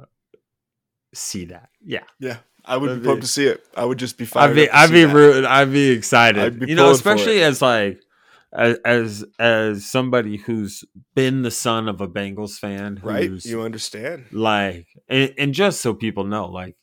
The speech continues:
Speaker 1: I didn't grow up in Ohio, so, like, I didn't,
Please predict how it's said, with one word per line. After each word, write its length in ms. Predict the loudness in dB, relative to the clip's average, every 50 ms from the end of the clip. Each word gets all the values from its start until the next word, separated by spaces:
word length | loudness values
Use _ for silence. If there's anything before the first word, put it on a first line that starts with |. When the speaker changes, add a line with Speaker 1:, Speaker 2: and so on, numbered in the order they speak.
| _ _ _ _
Speaker 1:
I 120 | -8 -6 -6
didn't 200 | -4 -6 -6 -4
grow 280 | -4 -2 -2 -2 -2
up 320 | -2 -4 -4 -6 -8 -12 -16 -14
in 160 | -12 -10 -10 -8
Ohio, 640 | -8 -8 -6 -6 -4 -4 -4 -4 -4 -6 -8 -10
so, 320 | -12 -16 -12 -8 -6 -6 -6
like, 320 | -6 -8 -10 -12 -12 -10
I 140 | -8 -8 -6
didn't, 220 | -6 -6 -8 -10